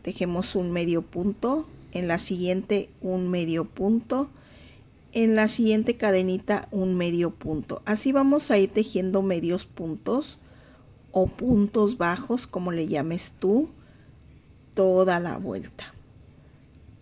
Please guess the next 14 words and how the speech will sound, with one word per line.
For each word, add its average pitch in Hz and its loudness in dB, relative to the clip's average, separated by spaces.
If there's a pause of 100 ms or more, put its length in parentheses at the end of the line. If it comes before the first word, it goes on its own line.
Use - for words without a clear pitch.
(220)
o 208 -2
todos 175 -6
los 202 -2
puntos. 311 -2 (540)
Así 196 -2
vamos 190 0
a 220 -8
continuar 170 -8
tejiendo. 156 -8 (1500)
Aquí 214 -4
ya 185 2
vamos 175 -2
a 160 -2
terminar 175 0